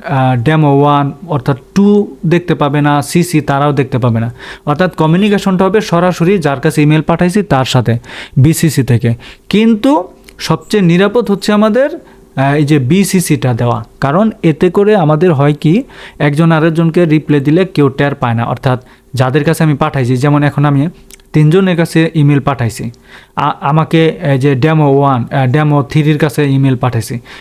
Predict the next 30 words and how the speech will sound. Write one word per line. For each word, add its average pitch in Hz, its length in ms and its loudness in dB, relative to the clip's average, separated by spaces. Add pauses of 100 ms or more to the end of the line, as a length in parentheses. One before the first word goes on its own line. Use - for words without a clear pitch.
(120)
ডেমো 165 260 2
থ্রি 165 280 0
আমাকে 170 300 2
রিপ্লে 156 320 0
দিল, 135 220 0
"স্যার, 147 320 -2 (320)
আমি 143 200 0
তো 160 100 0
ইন্টারভিউ 156 400 2
আসতে 147 300 -2
পারবো 170 260 0
না, 185 280 0 (280)
আমার, 131 580 0
আহ, - 560 -12
আহ, 127 460 0
শাশুড়ি 139 420 -2
অসুস্থ" 135 380 0
বা 123 260 0
বিভিন্ন 160 640 0
একটা, 123 340 0 (260)
তার 123 160 -2
একটা 123 280 -4
এক্সকিউজ 147 560 -2
হইল, 113 240 0 (380)
সে - 180 0
এটা 185 300 0
বলে 202 260 2
রিপ্লে 156 360 0
করলো। 117 300 -2 (600)
কিন্তু 285 520 0